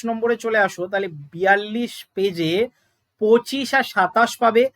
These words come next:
তার মধ্যে সাতাশটা কিন্তু বেশি গুরুত্বপূর্ণ, ঠিক আছে? সাতাশটা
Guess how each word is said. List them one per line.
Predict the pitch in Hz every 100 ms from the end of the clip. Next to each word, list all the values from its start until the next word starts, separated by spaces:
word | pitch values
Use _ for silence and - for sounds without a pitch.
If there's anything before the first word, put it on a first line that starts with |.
| _ _ -
তার | 208 226
মধ্যে | 240 233 269
সাতাশটা | 247 - 190 185 233 226 - 247
কিন্তু | 226 226 240
বেশি | 185 185 185 240
গুরুত্বপূর্ণ, | 196 202 180 - 190 175 156 147
ঠিক | 196
আছে? | 247 208
সাতাশটা | 165 160 156 180 -